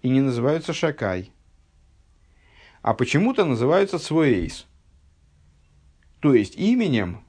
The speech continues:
которое указывает на, ну вот, если я правильно понимаю, здесь, в данном случае, в чём возмущение, на достаточно низкий уровень раскрытия божественности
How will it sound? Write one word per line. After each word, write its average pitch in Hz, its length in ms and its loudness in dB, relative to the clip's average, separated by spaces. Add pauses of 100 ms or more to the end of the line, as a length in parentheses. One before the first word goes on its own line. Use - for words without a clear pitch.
(120)
которое 170 460 2
указывает 131 720 2
на, 147 360 -2 (300)
ну 120 160 -2
вот, 113 180 -6
если 98 200 -6
я 98 40 -6
правильно 104 300 -2
понимаю, 104 420 -2
здесь, 101 260 -4
в 98 40 -6
данном 95 220 -6
случае, 95 260 -8
в - 60 -12
чём 98 260 -4
возмущение, 107 680 -4 (760)
на 120 140 0
достаточно 190 580 0
низкий 175 400 -4
уровень 135 340 0
раскрытия 120 460 -4
божественности 117 760 -6